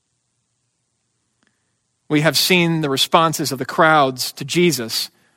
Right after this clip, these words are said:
They don't likely totally get what Jesus is doing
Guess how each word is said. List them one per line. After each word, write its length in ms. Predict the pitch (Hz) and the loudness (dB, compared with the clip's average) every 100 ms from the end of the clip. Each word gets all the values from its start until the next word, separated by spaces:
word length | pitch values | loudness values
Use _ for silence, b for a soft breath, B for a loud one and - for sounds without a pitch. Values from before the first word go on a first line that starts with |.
| _ _ _ _ _ _ _ _ | _ _ _ _ _ _ _ _
They 100 | 151 | -2
don't 280 | 151 190 165 | 2 2 2
likely 420 | 160 170 - 185 | 2 2 2 0
totally 540 | - - 185 185 175 156 | 0 -2 2 2 2 -2
get 440 | 127 170 139 - | 0 2 2 0
what 320 | 135 226 - _ _ _ _ _ | 0 0 0 _ _ _ _ _
Jesus 400 | 135 175 147 135 | -4 -2 -2 -4
is 120 | 131 | -6
doing 480 | 113 175 135 104 107 | -2 0 0 -4 -14